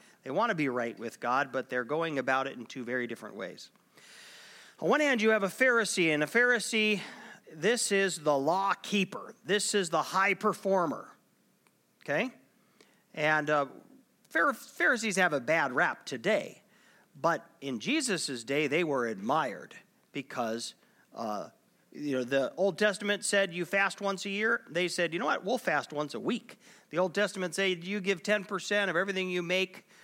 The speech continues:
uh, to the Lord in tithe." And they say, "We'll do that. Plus, we'll tithe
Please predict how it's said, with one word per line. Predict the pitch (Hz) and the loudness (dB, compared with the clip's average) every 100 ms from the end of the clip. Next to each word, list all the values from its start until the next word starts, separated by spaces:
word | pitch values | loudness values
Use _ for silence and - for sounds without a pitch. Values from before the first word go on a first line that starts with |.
| - _ | -20 _
uh, | - 131 131 123 127 | -2 0 2 4 2
to | 117 175 | -2 -2
the | 151 | 0
Lord | 147 170 180 | 2 2 2
in | 156 135 | 0 -4
tithe." | 175 202 220 214 | 0 2 2 2
And | 160 | 0
they | 147 | -2
say, | 143 156 | -2 -2
"We'll | 139 185 | 0 -2
do | 185 185 | 0 0
that. | 175 180 180 - | 2 0 -2 -4
Plus, | 226 226 | -2 -2
we'll | 208 175 | -4 -6
tithe | 190 202 214 | -2 0 0